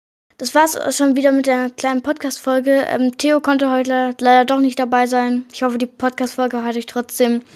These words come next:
gefallen. Ähm, es wird mehr Folgen auf jeden Fall mit Clan-Membern geben. Wenn ihr dabei sein wollt, kommt auf meinen Discord, bewerbt euch für den Clan und dann seid ihr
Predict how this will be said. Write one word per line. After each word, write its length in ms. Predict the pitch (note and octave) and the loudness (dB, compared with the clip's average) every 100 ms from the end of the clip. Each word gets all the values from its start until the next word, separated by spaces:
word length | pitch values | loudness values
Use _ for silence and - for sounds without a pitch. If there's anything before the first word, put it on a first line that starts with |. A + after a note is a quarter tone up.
| - _ - | -20 _ -2
gefallen. 640 | D4+ C4 B3+ B3 B3+ B3+ - - _ - | 2 4 6 6 4 -2 -10 -20 _ 2
Ähm, 400 | B3 B3 B3+ B3+ | 6 6 4 0
es 160 | B3+ C4 | -2 0
wird 280 | B3+ - | 0 -2
mehr 420 | B3+ B3+ C4 C4 B3+ | -2 2 4 2 2
Folgen 500 | C4 C4 C4 C4 B3 | 0 0 2 0 -2
auf 120 | B3 | -2
jeden 220 | B3+ B3+ | -2 -2
Fall 460 | B3 B3 A#3+ A#3+ A#3 | -2 -2 -2 -2 -4
mit 340 | A#3+ A#3+ - _ - | -6 -8 -14 _ -6
Clan-Membern 640 | B3 A#3+ B3 A#3+ A#3 A3+ | 0 2 2 0 0 -2
geben. 520 | A3+ B3 B3 B3 B3 _ _ _ | -2 -2 0 -2 -4 _ _ _
Wenn 120 | C4 | 2
ihr 60 | C4+ | 4
dabei 260 | B3+ A#3+ B3 | 4 4 4
sein 200 | B3 A3+ | 0 2
wollt, 360 | A#3 A#3 A#3 | 2 0 -2
kommt 180 | C4 B3+ | -6 -6
auf 100 | A#3 | -4
meinen 180 | A#3+ A3+ | -6 -6
Discord, 520 | A3+ - A3+ A3+ A3+ | -8 -6 -4 -4 -8
bewerbt 340 | G#3+ A3 A3+ A3 | -4 -2 -2 -6
euch 80 | |
für 100 | - | -8
den 160 | A3 G#3+ | -6 -8
Clan 360 | - G3+ G3 G#3 - | -8 -8 -8 -10 -10
und 100 | G#3+ | -6
dann 160 | G3+ | -4
seid 220 | G3+ G#3+ A#3 | -2 -2 0
ihr 200 | C4 | -2